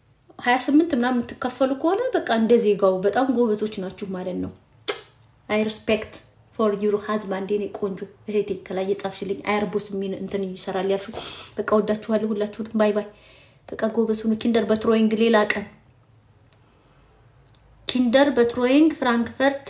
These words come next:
የምትኖሪ ከሆነ አለ። አይ እኔ ፍራንክፈርት አይደለም የምኖረው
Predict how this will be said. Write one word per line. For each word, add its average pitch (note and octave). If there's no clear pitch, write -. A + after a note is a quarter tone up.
የምትኖሪ A#3
ከሆነ A#3
አለ። G3+
አይ A3+
እኔ G#3
ፍራንክፈርት G#3
አይደለም G3+
የምኖረው A3